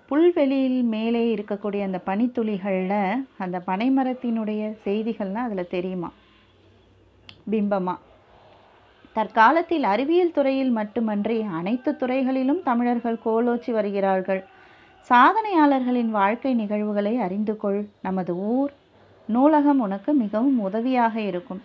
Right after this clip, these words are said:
எப்பயுமே படிச்சு ஒருத்தவங்க பெரிய ஆள் ஆகுறாங்கன்னா சும்மாலாம் கிடையாது இல்லையா? உழைக்கணும். அதே மாதிரி அந்த பாடம் சார்ந்த நூல்களெல்லாம் திரட்டி தொகுப்பெடுத்து நம்ம அதை உருவாக்கணும்.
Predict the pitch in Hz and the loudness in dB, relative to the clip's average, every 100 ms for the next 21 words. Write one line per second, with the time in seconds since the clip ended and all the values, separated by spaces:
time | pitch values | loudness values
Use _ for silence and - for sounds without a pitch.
0 | - 254 - 339 262 254 220 220 233 226 | -12 -12 -6 -2 0 0 -2 -2 -2 -4
1 | 196 208 202 196 196 214 202 190 180 180 | -4 -6 -6 -4 -2 0 0 0 -2 -4
2 | 175 190 214 180 180 185 180 190 165 165 | -6 -8 -8 -8 -6 -4 -4 -6 -6 -6
3 | 156 165 165 180 175 - - - - - | -8 -8 -4 -2 -4 -8 -20 -20 -20 -8
4 | 165 185 190 185 175 277 - _ _ _ | -4 -2 -4 -6 -4 -6 -8 _ _ _
5 | _ - 175 180 185 185 202 370 - _ | _ -10 -6 -4 -4 -4 -4 -6 -10 _
6 | _ - - 175 175 180 190 214 220 214 | _ -14 -8 -6 -2 0 0 -2 -2 -2
7 | 202 208 202 208 208 202 208 339 - - | -2 -4 -4 -4 -4 -4 -4 -6 -8 -20
8 | _ _ _ _ 208 214 220 - 403 - | _ _ _ _ -4 -2 -4 -4 -6 -8
9 | _ _ 208 202 214 220 214 214 311 440 | _ _ -6 -6 -6 -4 -4 -4 -4 -4
10 | - - 208 196 185 185 185 196 190 190 | -6 -8 -4 -4 -2 -2 -2 -2 -2 -4
11 | 208 349 | -6 -8